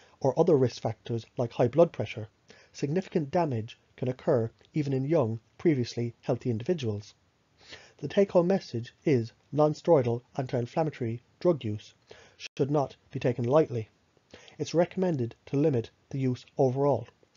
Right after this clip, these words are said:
substituting safer alternatives whenever possible. In another study, scientists put P E A to the test again against another common type of pain, carpal tunnel syndrome. Carpal tunnel syndrome occurs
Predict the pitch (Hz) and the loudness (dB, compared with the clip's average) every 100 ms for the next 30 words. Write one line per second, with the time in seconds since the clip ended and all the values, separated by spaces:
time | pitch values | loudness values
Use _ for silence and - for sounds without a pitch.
0 | - _ - 208 202 - 131 123 113 120 | -20 _ -2 0 0 -4 -4 -2 -2 -6
1 | - - 151 147 143 139 127 175 127 110 | -8 0 0 0 -2 -2 0 2 2 -2
2 | 104 117 - _ 123 120 113 - 165 - | -8 -10 -20 _ -2 -2 -2 -2 -2 -2
3 | 110 _ _ _ _ _ _ _ _ _ | -12 _ _ _ _ _ _ _ _ _
4 | _ _ - 147 147 190 196 156 - 117 | _ _ -6 -2 0 2 2 0 2 2
5 | 107 101 - - 165 156 - 110 - _ | 2 -4 -10 0 2 2 -2 -4 -4 _
6 | - 139 - 160 151 123 110 - - 123 | -6 -6 0 0 2 2 0 -6 -8 -8
7 | - 165 - - 123 107 113 - - - | -2 -4 -4 -6 -4 -4 -8 -14 -20 -8
8 | 143 131 120 - - 147 165 117 117 _ | 2 2 2 -8 -6 0 2 0 -2 _
9 | 151 127 113 120 117 - 135 110 107 _ | 0 0 0 -2 -4 -8 -4 -4 -8 _
10 | - _ _ - 151 - 139 - - 202 | -20 _ _ -4 -2 2 0 -2 -4 0
11 | 170 - 117 107 104 - _ _ _ _ | 0 0 -4 -4 -6 -10 _ _ _ _
12 | _ _ - - - - 185 165 - 208 | _ _ -20 -20 -12 0 0 0 0 2
13 | 196 - 131 123 117 113 - - 165 117 | 2 0 -4 0 0 -2 -8 -2 2 2
14 | 110 | 0